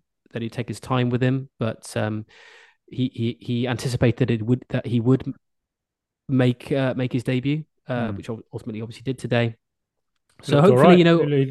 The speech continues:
Speaker 2: did
Speaker 1: yeah,
Speaker 2: all right
Speaker 1: he
Speaker 2: as
Speaker 1: looked,
Speaker 2: well.
Speaker 1: he looked,
Speaker 2: He
Speaker 1: he,
Speaker 2: did
Speaker 1: he did,
Speaker 2: fine.
Speaker 1: he did look all right, to be fair.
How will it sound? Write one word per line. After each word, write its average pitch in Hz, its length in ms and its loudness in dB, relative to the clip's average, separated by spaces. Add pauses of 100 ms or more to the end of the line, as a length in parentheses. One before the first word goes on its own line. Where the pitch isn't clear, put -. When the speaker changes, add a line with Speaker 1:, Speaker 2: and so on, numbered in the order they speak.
(140)
Speaker 2:
did 147 120 0
Speaker 1:
yeah, 233 160 8
Speaker 2:
all 277 60 4
right - 80 6
Speaker 1:
he 226 60 4
Speaker 2:
as 233 40 2
Speaker 1:
looked, 233 100 2
Speaker 2:
well. 135 100 0
Speaker 1:
he 180 120 0
looked, 185 160 -6
Speaker 2:
He 165 60 -4
Speaker 1:
he, 180 60 -4
Speaker 2:
did 170 60 -6
Speaker 1:
he 185 80 -4
did, - 200 -2
Speaker 2:
fine. - 100 -8
Speaker 1:
he 175 60 -6
did 170 120 -6
look - 140 -6
all 147 60 2
right, 139 100 -2
to - 60 -16
be 143 60 -8
fair. 131 280 -2